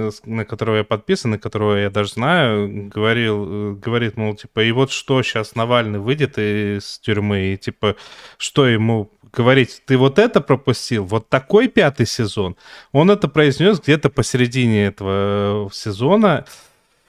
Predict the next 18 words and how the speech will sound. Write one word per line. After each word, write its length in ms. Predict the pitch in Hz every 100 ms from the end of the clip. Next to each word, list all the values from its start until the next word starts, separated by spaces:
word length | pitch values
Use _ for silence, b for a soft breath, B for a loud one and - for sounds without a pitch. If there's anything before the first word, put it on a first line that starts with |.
| b b _ _
И, 720 | 139 185 220 226 220 208 190 -
пожалуй, 480 | 143 127 165 202 156
это 160 | 151 143
самая 400 | - 139 135 127
лучшая 580 | 127 139 - 120 117
характеристика. 920 | 104 - 117 - 127 117 110 - - 104
Ну, 140 | 127 135
то 140 | 170
есть 200 | 135 -
могли 400 | 113 110 123 208
к, 80 | - _ _
к 100 | 131
выходу 400 | 127 175 135 117
Алексея, 640 | 113 117 - 165 208 131 104
я 60 |
надеюсь, 380 | 104 107 113 95
к 120 | -
скорейшему, 880 | - - 120 123 117 - 92 90 -